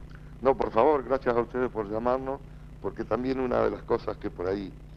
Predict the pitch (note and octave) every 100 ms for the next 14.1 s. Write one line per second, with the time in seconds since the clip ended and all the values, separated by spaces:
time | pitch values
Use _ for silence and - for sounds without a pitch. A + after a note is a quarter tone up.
0 | - - - F#2 - G#2 A2+ A#2+ G#2+ G#2
1 | G2+ G#2+ G2+ - A2 A#2 A#2 A2 A#2+ A2+
2 | - G2 F#2 - A2 - B2 A#2+ C3+ -
3 | A2 - - - - - - - F#2+ -
4 | F#2+ F#2+ F#2 E2+ D2+ - - - - G2
5 | G#2 - G2 F#2 F2 E2+ E2 F#2+ - G#2+
6 | G#2+ F#2+ A2+ G2+ G2 B2 B2+ A2+ A2+ G2+
7 | G2+ G2+ F#2 F#2+ F#2 A2+ B2 B2 A#2 G#2
8 | F2+ E2 - - - - - F#2 F2+ E2+
9 | D#2 D#2+ F2+ G2+ - A#2 G#2 F2+ - F#2+
10 | A2 A2+ G#2+ E2 F2+ F#2 F#2 G#2 B2 B2
11 | B2 F2 F2 F2 D#2 G2+ A2+ - - -
12 | - - G#2 G2+ F#2+ F2+ F2+ E2+ F2+ G2
13 | A2+ G#2+ - A2 G#2 G#2+ G#2 F#2+ G#2 A#2+